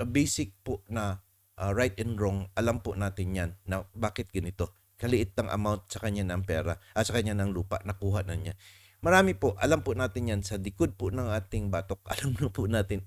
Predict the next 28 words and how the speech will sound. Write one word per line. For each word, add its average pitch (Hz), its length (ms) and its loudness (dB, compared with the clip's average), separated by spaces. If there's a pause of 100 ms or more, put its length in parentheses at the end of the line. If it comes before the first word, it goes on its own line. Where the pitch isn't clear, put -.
instinct 120 560 2
na - 0 -
mali. 90 320 4 (320)
So, - 160 2
isang 170 320 2
guni 139 240 4
po 98 240 0
natin 90 400 0
sa 78 160 -4
abogado, 90 640 0 (320)
magtanong 90 480 0
tayo, 78 480 -2 (320)
punta 92 320 -2
tayo 87 320 2
kung 98 160 -6 (400)
pwede 80 240 -2
tayo - 160 -4
magtanong 73 320 -6
sa - 240 -8
dar, 139 640 8
pwede 85 160 0
tayo 76 240 -4
magtanong 82 400 -4
sa 90 80 -4
mga 82 240 0
government 85 400 2
agencies, 127 560 0
sa - 80 -10